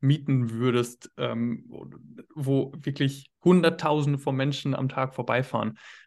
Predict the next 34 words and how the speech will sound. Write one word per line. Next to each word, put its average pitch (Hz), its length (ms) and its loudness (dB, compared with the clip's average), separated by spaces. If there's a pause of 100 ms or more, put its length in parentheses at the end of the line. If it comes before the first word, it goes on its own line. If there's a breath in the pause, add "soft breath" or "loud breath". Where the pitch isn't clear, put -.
was - 180 -8
würdest - 300 -4
du 131 80 2
da 110 120 0
draufschreiben? 110 640 -4
Also 113 200 2
was 143 200 0
würdest 165 220 0
du 147 40 2
den 127 160 2
Menschen 185 680 -2 (120)
gerne 139 280 2
über 131 220 0
das 123 180 -4
Thema 131 520 -2
New 131 260 0
Work 131 240 2
so - 120 -6
mitgeben, 127 520 -4
so 123 80 -8
plakativ, 143 720 -4
vielleicht - 260 -6 (340)
kurz, 156 380 0
knackig, 143 500 -2 (460 loud breath)
äh, 123 300 0
das 131 180 -4
zum 131 140 0
Nachdenken 127 420 0
anregt, 123 420 -2
das 135 140 -12
inspiriert, 123 580 -2
das - 320 -10 (160)
vielleicht 120 320 -2
auch - 260 -2